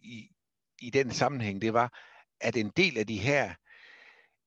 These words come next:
energi- og miljøkontorer og fællesskaber, de o-, opstod jo faktisk på nogle af vores højskoler rundt, rundt omkring i Danmark i halvfjerdserne og firserne. Jeg tænker her på Kolding Højskole, Båding Højskole, Vestjyllands Højskole,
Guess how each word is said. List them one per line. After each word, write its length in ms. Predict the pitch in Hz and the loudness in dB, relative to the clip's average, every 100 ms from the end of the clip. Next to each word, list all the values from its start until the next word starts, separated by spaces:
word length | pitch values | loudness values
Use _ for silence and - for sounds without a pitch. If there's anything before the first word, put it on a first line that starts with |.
| - | 0
energi- 400 | 131 113 131 156 | 2 2 4 4
og 80 | |
miljøkontorer 720 | 120 117 147 127 107 117 117 98 | 6 4 2 2 -2 0 2 2
og 140 | 95 | 0
fællesskaber, 600 | 143 147 - - 104 101 | 2 2 0 2 2 0
de 180 | - 156 | -6 -8
o-, 240 | - - - | -6 -6 -2
opstod 400 | 170 - 143 120 | -2 0 2 2
jo 60 | |
faktisk 460 | 98 113 123 85 - - | 2 0 -2 -6 -8 -4
på 260 | 101 87 98 | -2 -2 -4
nogle 260 | 110 127 | 0 2
af 60 | 104 | 2
vores 200 | 98 92 | 2 2
højskoler 500 | 117 82 - 101 85 | 2 2 2 -2 -2
rundt, 260 | 82 98 | -2 -4
rundt 300 | - 90 117 | -6 -4 -4
omkring 460 | 87 - 110 110 - | -4 -4 -4 -4 -8
i 40 | |
Danmark 500 | 101 101 113 98 85 - - - - _ _ | -2 -2 -2 -4 -8 -14 -20 -20 -20 _ _
i 280 | - 101 95 | -10 -6 -4
halvfjerdserne 560 | 82 92 107 110 - 90 | -2 -2 2 0 0 -6
og 80 | 80 | -6
firserne. 480 | 110 110 - - - _ _ _ | -2 -2 -4 -16 -20 _ _ _
Jeg 100 | 95 | -4
tænker 260 | - 110 98 | -2 0 2
her 140 | 104 | 2
på 120 | 92 | 0
Kolding 400 | 90 - 117 131 | -4 2 2 2
Højskole, 540 | 95 110 107 - 90 82 - - _ | 2 2 0 -4 -8 -8 -16 -20 _
Båding 340 | 107 120 120 | 4 6 4
Højskole, 600 | 87 101 104 - 98 98 90 - - - _ _ _ _ - | 4 2 2 -2 -4 -4 -8 -18 -20 -20 _ _ _ _ -2
Vestjyllands 520 | 92 107 113 95 92 | 0 0 0 -2 -2
Højskole, 600 | 87 95 - 95 95 90 | 0 0 0 -4 -6 -6